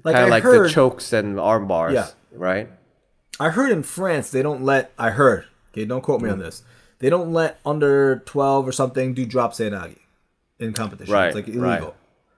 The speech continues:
Speaker 2: Uh-huh.
Speaker 1: So, like, have different rule sets for different, for instance, like, even in, in collegiate wrestling in high school and college, they don't want people suplexing each other. And,
Speaker 2: Right,
Speaker 1: you know, I've
Speaker 2: right.
Speaker 1: heard insurance purposes, so now they have this, you don't get rewarded for things like this.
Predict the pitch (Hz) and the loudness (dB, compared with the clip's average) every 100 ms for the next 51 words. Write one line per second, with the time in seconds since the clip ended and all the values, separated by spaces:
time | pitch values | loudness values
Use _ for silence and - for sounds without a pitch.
0 | _ 92 87 170 165 147 - 233 240 156 | _ -8 -4 2 2 2 0 2 2 2
1 | 196 196 160 139 156 196 - 113 110 - | 0 2 -2 -2 -2 -2 0 -2 -2 -8
2 | 139 123 123 143 139 123 - - _ _ | -2 -2 -2 -6 -6 -8 -10 -20 _ _
3 | _ _ - 156 185 185 170 165 151 165 | _ _ 0 2 2 0 -2 0 0 -2
4 | 180 165 151 147 156 143 143 120 156 156 | -4 -2 -2 -4 -6 -4 -6 -4 -2 0
5 | 139 120 147 - 131 123 110 127 - 120 | -2 -2 -2 -2 -4 -4 -2 -4 -4 -6
6 | 110 147 180 180 123 117 - _ _ _ | -4 -4 -2 0 0 -2 -10 _ _ _
7 | _ _ _ - 147 180 170 165 214 170 | _ _ _ -2 2 2 2 0 0 -2
8 | 147 135 113 - 202 165 139 - 123 110 | -4 -4 -4 -6 -4 0 0 0 -6 -2
9 | 117 113 123 135 - 127 127 110 85 127 | -2 0 -2 -6 -16 -4 2 4 2 0
10 | 98 98 - 107 117 - 135 127 - 208 | 0 2 0 -4 -8 -4 -4 -4 -4 -4
11 | 151 131 - 135 151 165 143 143 131 127 | -6 -8 -8 -4 -2 0 2 2 2 -2
12 | 120 - - 123 123 147 139 135 131 170 | -10 -12 -16 -14 -2 0 0 0 -2 0
13 | 208 131 113 90 - 110 95 87 76 - | -2 -2 -8 -10 -10 -10 -10 -14 -16 -20
14 | - | -20